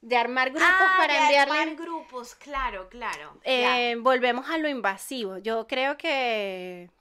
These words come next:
Speaker 1: por eso lo de las listas de difusiones yo no lo he hecho por eso mismo.
Speaker 2: Claro.
Speaker 1: Porque siento que es muy invasivo.
Speaker 2: Claro, sí, es que, eh, eso va a depender de cada una, pero sí puede ser como muy
Speaker 1: Sí.
Speaker 2: invasivo.
Speaker 1: Tú sabes que el, el WhatsApp es muy personal.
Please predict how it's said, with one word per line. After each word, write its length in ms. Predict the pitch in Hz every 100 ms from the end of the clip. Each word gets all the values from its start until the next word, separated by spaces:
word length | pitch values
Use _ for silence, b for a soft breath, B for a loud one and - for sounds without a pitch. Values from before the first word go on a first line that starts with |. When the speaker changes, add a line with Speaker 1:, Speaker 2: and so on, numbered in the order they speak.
| _
Speaker 1:
por 160 | 240 226
eso 220 | 214 285
lo 100 | 320
de 60 | 294
las 120 | 254
listas 240 | 220 277
de 60 | 285
difusiones 440 | 277 226 202 220
yo 160 | 247 240
no 140 | 233
lo 160 | 240 240
he 100 | 226
hecho 220 | 214 262
por 160 | - 190
eso 180 | 185 208
mismo. 440 | 208 165 170 - _ _
Speaker 2:
Claro. 480 | 226 196 160 120 -
Speaker 1:
Porque 200 | 185 202
siento 300 | 233 202 214
que 80 | 233
es 80 |
muy 220 | 220 233 226
invasivo. 600 | 226 190 - 175 - _ _ _ _ _ b b b b b b
Speaker 2:
Claro, 400 | - 214 151 113 156 _
sí, 360 | - 247 190 170
es 140 | 202
que, 120 | -
eh, 240 | 277 277 -
eso 240 | 254 320
va 80 | 302
a 40 | 302
depender 460 | 311 269 214 208
de 140 | 240 254
cada 320 | 262 247 254
una, 340 | 285 294 311 311
pero 280 | 254 226
sí 220 | 220 - 226
puede 320 | 233 240 247
ser 240 | 269 247
como 540 | 254 254 247 233 214 196
muy 180 | 196
Speaker 1:
Sí. 80 | 190
Speaker 2:
invasivo. 680 | 220 226 190 180 170 120 -
Speaker 1:
Tú 100 | 254
sabes 220 | 285 339
que 100 | -
el, 140 | 403 -
el 120 | 254 233
WhatsApp 300 | 240 247 269
es 60 |
muy 180 | 302 349
personal. 540 | 339 311 - 214 185